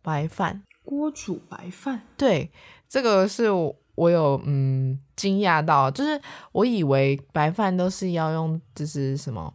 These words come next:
Speaker 1: 电子锅。
Speaker 2: 煮饭锅，对，
Speaker 1: 对，
Speaker 2: 电子锅。
Speaker 1: 煮饭的电子锅，或者是那个，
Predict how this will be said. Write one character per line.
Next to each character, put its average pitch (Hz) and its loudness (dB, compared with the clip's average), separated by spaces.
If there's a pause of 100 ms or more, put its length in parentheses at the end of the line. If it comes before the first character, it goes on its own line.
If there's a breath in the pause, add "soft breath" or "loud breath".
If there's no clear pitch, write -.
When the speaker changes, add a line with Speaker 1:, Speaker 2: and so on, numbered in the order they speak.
(380)
Speaker 1:
电 208 2
子 - -4
锅。 185 -2
Speaker 2:
煮 147 4
饭 185 4
锅， 180 -4
对， 185 -6
Speaker 1:
对， 175 2
Speaker 2:
电 185 -4
子 165 -10
锅。 - -10
Speaker 1:
煮 175 -2
饭 214 2
的 185 2
电 185 0
子 151 -2
锅， 151 6
或 190 2
者 160 2
是 165 -2
那 160 -2
个， 131 2